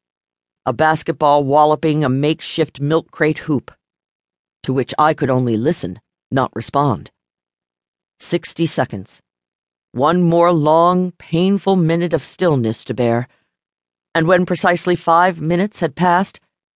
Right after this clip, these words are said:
Nana Carroll would wave us on to freedom. It wasn't until I was much older that I realized the genius of this ritual. She wasn't torturing us.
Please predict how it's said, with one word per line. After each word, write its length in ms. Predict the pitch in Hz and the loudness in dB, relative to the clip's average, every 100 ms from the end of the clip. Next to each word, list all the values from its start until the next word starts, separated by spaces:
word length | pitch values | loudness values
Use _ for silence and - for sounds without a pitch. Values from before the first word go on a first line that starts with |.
| _ 123 | _ -2
Nana 240 | 139 180 | 0 -2
Carroll 440 | - 185 160 170 | 0 2 4 4
would 160 | 165 151 | 2 2
wave 280 | 151 170 165 | 2 2 2
us 160 | 175 | -2
on 240 | 151 131 135 | 0 0 0
to 100 | 156 | -6
freedom. 420 | - 147 110 80 _ _ _ _ _ _ _ _ _ _ | -2 -2 -2 -10 _ _ _ _ _ _ _ _ _ _
It 160 | 165 170 | -4 0
wasn't 420 | 170 156 151 151 | 0 2 0 0
until 320 | 139 147 139 | -2 0 0
I 60 | 131 | 2
was 200 | 131 123 | 0 -2
much 280 | 151 180 - | -2 -2 0
older 400 | 147 147 113 110 | 0 0 0 -2
that 200 | 127 135 | -2 0
I 80 | 131 | 0
realized 720 | 131 175 156 139 131 127 - | 2 2 2 4 2 0 -2
the 100 | 127 | -6
genius 640 | - 185 185 123 107 - | -2 0 0 0 -2 -4
of 120 | 117 | -4
this 240 | 131 - 170 | -4 -4 -6
ritual. 420 | 170 117 82 - _ _ _ _ _ _ _ _ | -4 -6 -8 -12 _ _ _ _ _ _ _ _
She 160 | - | -2
wasn't 460 | 143 147 143 131 - | 2 2 0 -4 -4
torturing 560 | 156 139 - 117 120 | -2 -2 0 -2 0
us. 240 | 117 120 | -2 -4